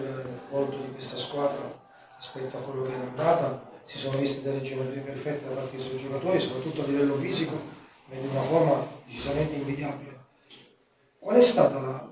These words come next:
diciamo, il punto che lei è riuscito a toccare particolarmente quando è subentrato per far sì che questa squadra migliorasse di settimana in settimana?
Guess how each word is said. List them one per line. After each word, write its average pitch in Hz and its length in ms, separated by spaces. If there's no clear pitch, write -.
diciamo, 151 420
il 160 120
punto 180 960
che 147 120
lei 185 140
è - 20
riuscito 165 400
a 165 40
toccare - 480
particolarmente 165 880
quando 151 240
è - 20
subentrato 165 1040
per 170 120
far 180 200
sì - 220
che 160 140
questa 151 260
squadra 190 340
migliorasse 147 600
di 143 80
settimana 151 420
in 143 60
settimana? 143 520